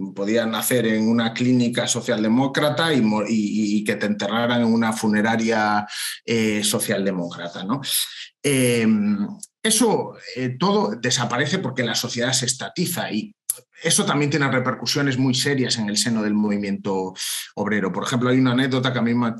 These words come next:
me hace mucha gracia, que el Partido Comunista Francés, por ejemplo, era el primer accionista de la empresa de, de ferries de, del Estado francés, ¿no?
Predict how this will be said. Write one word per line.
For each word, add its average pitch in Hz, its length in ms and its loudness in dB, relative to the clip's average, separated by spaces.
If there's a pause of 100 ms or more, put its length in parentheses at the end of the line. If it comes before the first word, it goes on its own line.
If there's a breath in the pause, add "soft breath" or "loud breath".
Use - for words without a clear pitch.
me 120 140 0
hace 127 120 -2
mucha 120 280 2
gracia, 123 440 0
que - 140 -6
el 92 160 -6
Partido 120 360 -2
Comunista 123 360 0
Francés, 120 300 -6
por 131 160 -6
ejemplo, 143 300 -2 (220 loud breath)
era 151 220 0
el 127 240 0
primer 127 320 2
accionista 131 800 0 (300 loud breath)
de 110 200 0
la 107 120 2
empresa 117 500 0
de, 92 420 0
de 110 200 -2
ferries 120 600 0 (320 loud breath)
de, 101 440 0
del 107 200 0
Estado 104 300 -2
francés, 98 480 -8
¿no? 147 220 -6